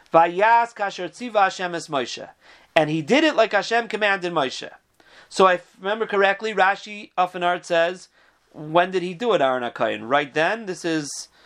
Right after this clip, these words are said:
Acharei Moshe is in Nisan, right? Acha-, the, the Acharei Moshe, Shnei Bnei Aaron, they died in Nisan. So when did he do it? So Rashi says he did it in the coming Yom Kippur. According to the Gra, it's very geshmak.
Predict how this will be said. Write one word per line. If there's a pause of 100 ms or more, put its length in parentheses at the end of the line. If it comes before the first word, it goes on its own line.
(360)
Acharei
Moshe
is
in
Nisan,
right?
Acha-,
the,
the
Acharei
Moshe,
Shnei
Bnei
Aaron,
they
died
in
Nisan. (300)
So
when
did
he
do
it? (180)
So
Rashi
says
he
did
it
in
the
coming
Yom
Kippur. (640)
According
to
the
Gra, (400)
it's
very
geshmak.